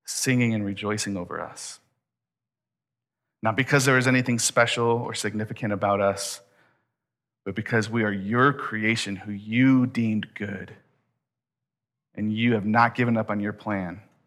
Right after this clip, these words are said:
to restore and renew.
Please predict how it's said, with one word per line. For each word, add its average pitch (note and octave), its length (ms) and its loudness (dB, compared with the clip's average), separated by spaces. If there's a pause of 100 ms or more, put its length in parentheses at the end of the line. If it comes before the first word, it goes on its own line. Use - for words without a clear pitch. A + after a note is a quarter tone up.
(1500)
to G#2 120 -10
restore A#2 520 -2
and G#2+ 120 -2
renew. F#2 400 -6